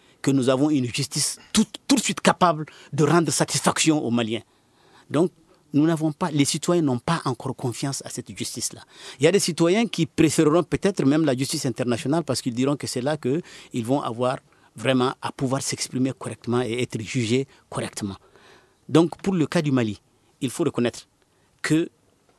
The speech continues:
euh, la justice malienne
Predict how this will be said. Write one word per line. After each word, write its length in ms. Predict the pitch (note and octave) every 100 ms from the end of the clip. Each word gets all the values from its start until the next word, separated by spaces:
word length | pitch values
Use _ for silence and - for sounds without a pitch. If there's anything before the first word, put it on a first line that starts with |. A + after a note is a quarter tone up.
| _ _ _ -
euh, 540 | C#3+ C3 B2 A#2+ A#2 B2+ - _ - _ -
la 200 | B2 B2
justice 380 | A2 C#3 - D#3
malienne 440 | A#2 B2 A#2 A#2+